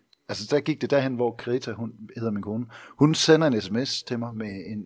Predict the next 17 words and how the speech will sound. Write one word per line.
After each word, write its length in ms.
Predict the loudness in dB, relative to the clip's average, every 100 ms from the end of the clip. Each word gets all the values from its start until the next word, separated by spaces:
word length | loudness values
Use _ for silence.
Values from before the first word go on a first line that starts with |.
| -8
med 100 | -8
en, 320 | -8 -8 -10
øh, 240 | -12 -12 -12
artikel, 340 | -4 -2 -2 -6 -12 -20 _ _
hvor 220 | 4 4
der, 180 | 4 -2 -2 -4
der 60 |
står 280 | 4 6 8
om, 60 | 4
hvordan 480 | -2 -2 2 2 -2
det 260 | -4 -4
kan, 120 | -6 -12 -4
det 100 | -2
at 200 | -2 -6 _ -4
par-, 240 | -2 -2 -6
lege 260 | -4 -4
parallelleje, 540 | -4 -4 -4 -6 -10